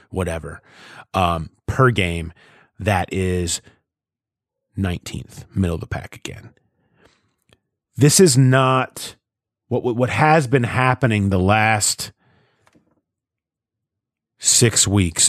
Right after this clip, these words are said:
is not what was happening early in the season. You wanna talk about negligence? You wanna talk about, you know, issues? The early in the season stuff was bad, and you can,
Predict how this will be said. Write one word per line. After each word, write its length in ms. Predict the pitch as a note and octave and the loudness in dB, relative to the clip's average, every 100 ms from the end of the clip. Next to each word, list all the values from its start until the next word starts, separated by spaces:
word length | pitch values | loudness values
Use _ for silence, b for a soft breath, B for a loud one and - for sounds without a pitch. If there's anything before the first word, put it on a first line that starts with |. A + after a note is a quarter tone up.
| - | 0
is 320 | F#2 F#2 E2 | -2 -2 0
not 880 | F#2 G2 G2+ G2 - - - - - _ | 2 2 2 0 -2 -4 -4 -4 -8 _
what 260 | - F#2+ E2 | -2 0 2
was 160 | F2 | 2
happening 440 | - G2 - F#2 F2+ - | 2 0 -2 -4 -4 0
early 280 | G2 F#2+ E2+ | 2 2 0
in 60 | |
the 80 | E2+ | -4
season. 300 | - F2+ G#2 | -4 -4 0
You 40 | |
wanna 60 | C3+ | 2
talk 80 | D#3 | 2
about 140 | D3 | 0
negligence? 840 | A#2 B2 B2+ C3 A#2 B2 A#2 - - B B B B - | 2 2 4 4 4 2 2 -4 -8 B B B B 2
You 80 | |
wanna 80 | A#2+ | 4
talk 160 | C3+ B2+ | 4 0
about, 440 | B2+ A#2 - _ b b b b | 2 2 -2 _ b b b b
you 100 | B2 | 2
know, 280 | G#2+ E2 - _ _ - | 2 0 -8 _ _ 2
issues? 540 | C#3+ - G#2+ F2+ - _ | 2 4 0 -2 -6 _
The 100 | - - | -4 2
early 220 | F#3 F3+ | 4 6
in 60 | |
the 60 | D3 | 4
season 360 | - D3+ A#2 A#2 | 4 4 4 2
stuff 320 | - F#2+ - | 0 -2 -4
was 160 | E2 | -12
bad, 600 | D#2 A#2+ A#2 A#2+ A#2+ G#2+ G2+ B B B - | -4 0 2 2 2 0 -6 B B B -2
and 200 | A2 A2+ | 0 2
you 80 | G#2+ | 0
can, 200 | G2 | -4